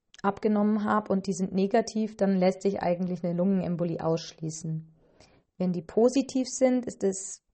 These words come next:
kein Beweis für eine Lungenembolie, aber es ist ein großer Hinweis darauf.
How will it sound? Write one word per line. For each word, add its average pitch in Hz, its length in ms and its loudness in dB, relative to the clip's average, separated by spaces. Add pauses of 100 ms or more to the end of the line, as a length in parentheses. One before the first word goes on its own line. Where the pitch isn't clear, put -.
(420)
kein 196 340 2
Beweis 180 540 4
für 285 80 0
eine 262 160 4
Lungenembolie, 240 1000 0 (520)
aber 220 720 4 (600)
es 202 200 -4 (140)
ist 208 240 -4
ein 202 200 0
großer 196 400 2
Hinweis 180 480 2
darauf. - 540 -12